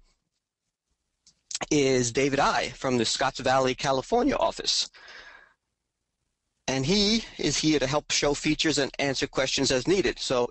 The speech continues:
just in case you folks can hear me, David and or Anders, who's also joining us,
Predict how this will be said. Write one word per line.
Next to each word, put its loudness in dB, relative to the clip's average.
just -2
in 4
case 0
you 2
folks 0
can -2
hear 2
me, 2
David 0
and -2
or 2
Anders, 0
who's -2
also 0
joining 0
us, -2